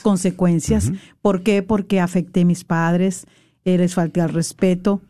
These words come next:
Speaker 2: lo que me enseñaron de valores, en un
Speaker 1: Ujú.
Speaker 2: ratito se me olvidaron y todo,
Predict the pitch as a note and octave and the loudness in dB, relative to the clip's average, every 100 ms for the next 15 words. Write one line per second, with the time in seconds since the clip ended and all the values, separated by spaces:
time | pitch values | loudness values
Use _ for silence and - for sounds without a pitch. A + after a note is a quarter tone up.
0 | _ _ _ _ F#3+ F#3 F#3+ F3+ F3+ F#3+ | _ _ _ _ 0 2 2 2 2 2
1 | F#3 F3+ G3 F3+ E3+ E3 E3+ F3 G#3 - | 2 2 2 2 0 2 2 2 0 -4
2 | - _ _ _ _ _ _ _ _ _ | -12 _ _ _ _ _ _ _ _ _
3 | G3 F#3+ G3 G3 F#3+ F3+ F#3 G3+ F3 D#3+ | 0 2 2 0 -2 -4 -2 2 2 2
4 | D#3+ D#3+ D#3 F#3+ F#3+ _ _ G3 G3+ G3+ | 0 0 0 0 -2 _ _ -2 0 2
5 | G#3 G#3 | 0 -2